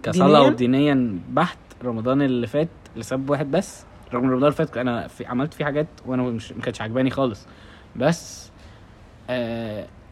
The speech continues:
Speaker 1: أنا كنت قبل كده كنت بعيد تمامًا، بعيد، بعيد، بعيد يعني.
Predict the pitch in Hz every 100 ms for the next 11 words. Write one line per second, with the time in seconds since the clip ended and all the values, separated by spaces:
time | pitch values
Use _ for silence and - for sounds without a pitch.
0 | - 139 147 - 175 165 - 165 175 156
1 | 180 196 240 - - - - - - 113
2 | - 120 127 151 - 120 131 127 110 101
3 | - - - 117 107 131 131 113 120 127
4 | 113 110 127 113 104 101